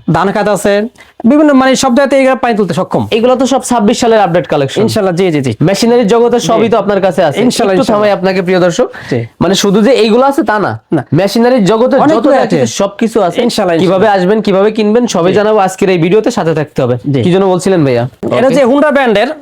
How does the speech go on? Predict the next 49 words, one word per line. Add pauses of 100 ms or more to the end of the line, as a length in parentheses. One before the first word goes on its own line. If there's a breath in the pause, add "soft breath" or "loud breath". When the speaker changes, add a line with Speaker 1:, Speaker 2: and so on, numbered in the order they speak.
Speaker 1:
এই
যে
এখানে
একটা
জাপান
লেখা
আছে
বডির
ভিতরে।
Speaker 2:
আচ্ছা,
হুন্ডা
Speaker 1:
এই।
Speaker 2:
আবার
জাপান
Speaker 1:
যদিও
Speaker 2:
লেখা।
Speaker 1:
চায়
না,
অনেক
জাপানে,
অনেকে
জাপান
বলে
ভাই।
Speaker 2:
আচ্ছা,
আচ্ছা।
Speaker 1:
না, (380 loud breath)
এটা
ওই,
এই
এখানে
লেখা
আছে,
দেখেন
এই
যে,
এখানেও
লেখা
আছে
বডির
ভিতরে। (240)
Speaker 2:
আচ্ছা। (140)
Speaker 1:
একটু
দেখাই,
Speaker 2:
এখানে
Speaker 1:
লেখা
সময়
বুঝবে
না।